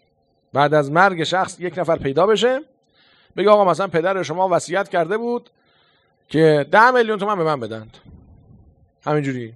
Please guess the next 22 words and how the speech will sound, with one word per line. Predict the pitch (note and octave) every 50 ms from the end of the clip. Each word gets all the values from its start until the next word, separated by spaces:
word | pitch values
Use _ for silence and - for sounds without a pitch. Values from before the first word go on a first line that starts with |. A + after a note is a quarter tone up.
| _ -
هدیه | C#3 C#3 C#3 C#3+ C3+
بدند.» | A2 G2+ F#2+ G2 F#2+ G#2+ _ _ _ _ _ _ _ _ _ _ _ _ _ _ _ _ _ _ _ _
خب، | - A#3 G#3+ E3 -
اگر | F#3+ A#3 C#4 C4 C#4+ C#4+
دو | C4 G#3 G3 B3 D4+ D4+
نفر | C#4 A3+ D#3+ - B2+ G#2 E2+ - - - _ -
آدم | - D#3 D#3+ F#3+ G#3+ B3
عادل | B3+ A#3 G#3 F#3+ F3+ E3 G3+ F#3+ D3+ B2 G2 E2 D#2 _ _ _ -
تصدیق | F#3 G3 F#3 - - C4+ C#4 A#3 -
کنن، | - D#3+ D3+ D3 C#3+ D3+
بگن: | D#3+ F3 F3 F#3 F3
«آره | E3+ D#3+ E3+
آقا، | E3 D#3 C#3+ C#3+
ما | C3+ D#3+
بالا | D#3+ C#3 C#3 C#3 C3
سر | - D3 D3+
بابات | D#3 D3 C3 D3 D3+ D3
نشسته | C#3 A#2 B2+ B2 A#2+ E3
بودیم، | F3 F#3+ G3 G#3+ A3 A3 A3+ C4+ _ _ _ _ _ _ _ _ _ _ _ _ _ _ _ _ _ -
ما | C3+ D#3
دو | D#3+ F3
نفر، | F3 E3+ C#3+ F3 F#3 G3 G3+ G3+ G3